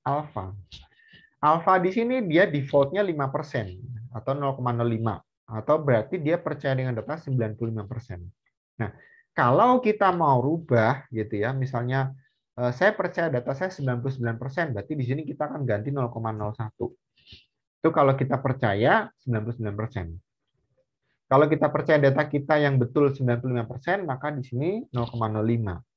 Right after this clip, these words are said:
Tapi kalau kita percaya data kita cuma sembilan puluh persen, maka di sini kita ganti dengan nol koma satu. Itu perbedaan antara masing-masing alfa. Nah,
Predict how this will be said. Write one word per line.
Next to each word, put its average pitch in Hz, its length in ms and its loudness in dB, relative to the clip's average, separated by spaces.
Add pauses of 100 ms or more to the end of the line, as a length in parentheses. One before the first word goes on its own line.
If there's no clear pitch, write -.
(380)
Tapi 139 240 0
kalau 147 400 6
kita 143 320 -2
percaya 139 320 0
data 123 240 2
kita 131 320 -4
cuma 135 320 -2
sembilan 123 480 2
puluh 123 160 0
persen, 131 560 0
maka 143 240 -4
di 123 80 -4
sini 135 240 -4
kita 160 240 -4
ganti 123 320 -4
dengan 117 240 -6
nol 113 160 -6
koma 117 320 -2
satu. 120 320 -10 (1120)
Itu 117 320 -8
perbedaan 139 640 4
antara 147 560 2 (240)
masing-masing 131 560 -6
alfa. 110 480 -6 (240)
Nah, 117 160 0